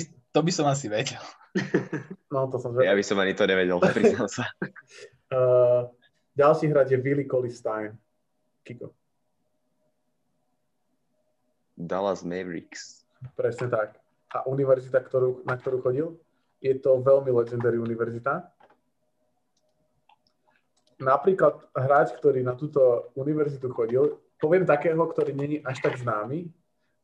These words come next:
Speaker 2: lebo tá samotná univerzita je veľmi, veľmi známa.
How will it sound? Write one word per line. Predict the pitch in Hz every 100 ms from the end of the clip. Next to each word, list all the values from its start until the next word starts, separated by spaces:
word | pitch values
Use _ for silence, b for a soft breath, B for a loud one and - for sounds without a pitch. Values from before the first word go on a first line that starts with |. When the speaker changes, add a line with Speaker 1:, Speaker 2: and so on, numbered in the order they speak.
| _
Speaker 2:
lebo | 127 127 127
tá | 127
samotná | 147 151 151 -
univerzita | 135 139 135 -
je | 123 120
veľmi, | 123 123 123
veľmi | 120 120 120
známa. | 117 110 104 117 156